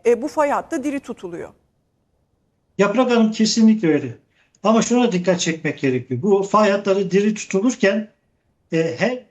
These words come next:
Speaker 2: e, yani bu Yunanistan'da ve Güney Kıbrıs Rum yönetimindeki yeni nesil de onların meşhur,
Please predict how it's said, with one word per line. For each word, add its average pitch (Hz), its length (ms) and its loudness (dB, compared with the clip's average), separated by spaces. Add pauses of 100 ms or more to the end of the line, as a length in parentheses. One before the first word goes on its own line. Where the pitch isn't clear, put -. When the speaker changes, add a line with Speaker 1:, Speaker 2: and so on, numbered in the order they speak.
Speaker 2:
e, 180 520 -8 (220)
yani 175 320 -2
bu 196 380 -4
Yunanistan'da 202 760 -4
ve 208 60 -6
Güney 196 340 -4
Kıbrıs 185 420 -4
Rum 185 180 -2
yönetimindeki 147 640 -2 (580)
yeni 190 340 4
nesil 220 440 2
de 190 300 -2 (500)
onların 214 520 0
meşhur, 220 600 -2